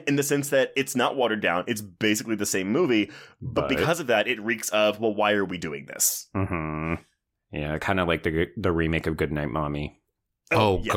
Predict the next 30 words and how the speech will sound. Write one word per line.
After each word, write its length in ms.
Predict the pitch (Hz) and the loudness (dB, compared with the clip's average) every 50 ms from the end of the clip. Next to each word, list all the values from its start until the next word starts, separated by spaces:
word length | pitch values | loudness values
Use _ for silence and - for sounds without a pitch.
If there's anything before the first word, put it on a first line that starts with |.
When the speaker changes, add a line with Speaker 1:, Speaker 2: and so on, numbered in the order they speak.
| 78 80 | 0 2
Speaker 3:
God. 400 | 87 82 78 78 78 80 82 - | 0 0 0 -2 -4 -4 -2 0
Speaker 1:
<laughs> 1500 | - 220 214 214 - 247 214 - - 208 202 - - 190 185 - - 202 - - - - - - - - - - - | 0 0 0 2 0 0 0 0 -2 -4 -2 -2 -2 -2 -2 -2 -2 -4 -4 0 0 0 0 0 -2 -6 -8 -2 0
Speaker 2:
Folks, 260 | 120 131 131 - - - - | 0 0 0 -2 -6 -8 -2
here's 220 | 113 139 139 135 | 0 0 2 2
the 80 | 151 131 | 2 2
thing. 180 | 131 104 82 73 | 2 2 0 0
We 120 | 85 101 123 | 2 2 4
are 120 | 143 139 - | 4 2 0
pro 320 | - - - 117 117 123 | -2 -2 2 4 4 4
remake. 580 | 127 123 127 143 156 147 110 87 85 87 - - | 4 4 4 4 6 6 6 4 4 2 0 -2
It's 240 | - 113 - - - | -4 -2 -2 -2 0
just, 260 | - 277 - - - - - _ | 0 0 0 0 -4 -12 -16 _
you 240 | - 95 104 87 76 78 82 | -4 -2 -2 -2 -2 -4 0
gotta 300 | - 104 90 85 87 87 | 2 2 4 4 4 2
have 180 | 82 - 85 85 | 2 2 0 0
something 360 | - 92 87 80 - 82 78 | 0 0 -2 0 0 0 0
to 100 | - - 80 | 0 0 0
that 180 | 78 76 73 | 0 0 0
vision. 360 | 69 78 76 71 - 71 71 - - | 2 0 0 0 0 -2 -2 -2 -2
If 160 | 87 - - | -2 0 2
you're 120 | 104 95 | 0 0
literally 520 | 87 85 92 95 92 110 110 107 113 120 113 | 2 2 2 2 4 4 4 4 4 2 2
just 260 | 95 110 104 - - | 2 0 0 0 -2
remaking 920 | 92 80 78 95 95 95 95 95 92 87 87 - 92 92 92 92 92 90 - - - _ | -4 -2 0 2 4 4 4 4 4 4 2 2 2 2 2 4 2 2 0 -4 -4 _
a 80 | 87 87 | -2 -2
film 340 | - - 90 85 82 87 82 | -2 0 0 2 2 2 2
from 220 | 82 90 87 87 | 2 0 0 0
a 60 | 85 | 0
different 360 | 78 - 87 - 92 87 - | 0 0 0 0 0 -2 0
language 680 | - 80 73 73 76 80 92 98 107 117 123 120 - - | 0 -2 -2 -2 0 2 2 2 2 2 0 -4 -4 -6